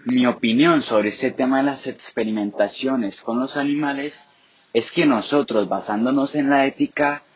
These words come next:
debemos anular todos estos procedimientos,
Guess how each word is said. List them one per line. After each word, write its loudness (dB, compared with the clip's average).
debemos 0
anular 0
todos 0
estos -6
procedimientos, -4